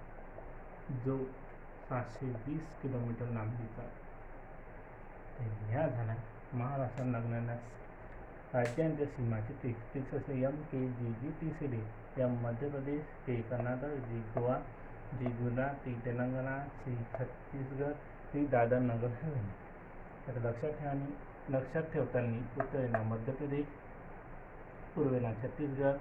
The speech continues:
दक्षिणेला कर्नाटक, गोवा, वायव्येला गुजरात, आग्नेयेला तेलंगणा आणि वायव्येला तिथे आहे दादर नगर हवेली. हे सहा राज्य आणि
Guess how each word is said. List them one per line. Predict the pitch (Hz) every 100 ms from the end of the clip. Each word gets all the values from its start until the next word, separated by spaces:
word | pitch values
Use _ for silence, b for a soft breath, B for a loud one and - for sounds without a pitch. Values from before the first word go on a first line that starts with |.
| - - - - -
दक्षिणेला | 131 - 131 127 123
कर्नाटक, | - 120 120 110
गोवा, | 113 120 120 139 - - - - - - - - - - - -
वायव्येला | 127 127 127 127 127 123
गुजरात, | 113 120 117 131 139 - - - - - - - 135
आग्नेयेला | 127 135 127 113 110
तेलंगणा | 131 131 139 147 151 160 - -
आणि | 120 117
वायव्येला | 117 120 139 139 135
तिथे | - 113 123
आहे | 120 127
दादर | 165 127 123 139
नगर | 131 110 120
हवेली. | 113 139 113
हे | 101 104
सहा | - 117 120 143
राज्य | 127 120 139
आणि | 180 - - 135